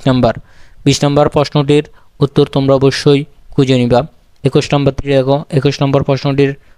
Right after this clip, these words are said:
উত্তরও তোমরা কিন্তু খুঁজে নিবা। বিশ নম্বরের উত্তর হবে জিব্রাইল আলাইহিস সালাম, একুশ নম্বরের উত্তরটা তোমরা অবশ্যই খুঁজে নিবা। তারপর এখন দেখো বাইশ এবং তেইশ নাম্বার। বাইশ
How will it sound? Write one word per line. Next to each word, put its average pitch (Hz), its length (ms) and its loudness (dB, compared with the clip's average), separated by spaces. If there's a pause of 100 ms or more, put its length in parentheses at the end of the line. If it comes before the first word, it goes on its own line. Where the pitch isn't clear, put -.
(340)
উত্তরও 139 360 -4
তোমরা 135 320 -4
কিন্তু 139 240 -4
খুঁজে 131 280 -2
নিবা। 120 260 -4
বিশ 135 260 -4
নম্বরের 139 360 0
উত্তর 139 220 -4
হবে 135 220 -2
জিব্রাইল 131 320 -2
আলাইহিস 135 300 -2
সালাম, 135 160 -2 (180)
একুশ 131 260 -8
নম্বরের 135 260 -2
উত্তরটা 131 400 -2 (420)
তোমরা 131 200 0
অবশ্যই 131 360 -2
খুঁজে 127 200 0
নিবা। 113 240 -4 (1400)
তারপর 135 320 0
এখন 143 220 -2
দেখো 143 200 0
বাইশ 135 240 0 (100)
এবং 139 140 -2
তেইশ 135 280 -2
নাম্বার। 135 260 0 (2250)
বাইশ 131 180 0